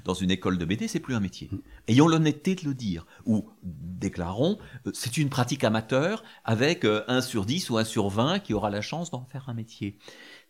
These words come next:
Speaker 1: Peut-être faut-il d'ailleurs revoir certaines formations en donnant plus de place au récit, parce que souvent c'est des écoles d'art qui mettent tout l'accent sur le dessin.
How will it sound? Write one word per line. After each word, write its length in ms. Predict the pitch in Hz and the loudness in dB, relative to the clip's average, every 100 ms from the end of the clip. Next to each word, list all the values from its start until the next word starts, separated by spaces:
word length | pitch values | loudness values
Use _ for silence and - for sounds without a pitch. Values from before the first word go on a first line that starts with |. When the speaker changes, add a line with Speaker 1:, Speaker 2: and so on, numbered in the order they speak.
| _ | _
Speaker 1:
Peut-être 340 | - 135 320 - | -2 -2 -4 -4
faut-il 300 | 151 143 120 | -4 -2 -2
d'ailleurs 260 | 113 107 | 0 -2
revoir 600 | - 113 98 107 107 107 | 0 -2 0 -2 -2 -4
certaines 540 | - 107 - 107 104 95 - | -8 -8 -8 -8 -8 -10 -16
formations 960 | - 113 104 110 104 - 110 104 110 | -10 -8 -4 -6 -6 -8 -6 -6 -6
en 80 | 107 | -4
donnant 300 | 104 107 104 - _ | -2 -2 -6 -12 _
plus 220 | 170 185 | -2 2
de 60 | 170 | 2
place 320 | 156 147 143 | 4 2 2
au 40 | |
récit, 440 | 123 127 - - - _ | 0 -2 -6 -10 -14 _
parce 120 | 117 | -10
que 100 | - | -8
souvent 260 | 110 123 123 | -6 -6 -6
c'est 140 | 120 | -6
des 160 | 110 107 | -6 -6
écoles 240 | 110 110 | -6 -6
d'art 240 | 113 107 | -4 -4
qui 80 | - | -6
mettent 220 | 101 92 | -8 -8
tout 80 | - - | -10 -8
l'accent 360 | 143 - 120 | -8 -8 -10
sur 160 | 120 - | -8 -8
le 80 | 117 | -8
dessin. 260 | 131 240 | -6 -10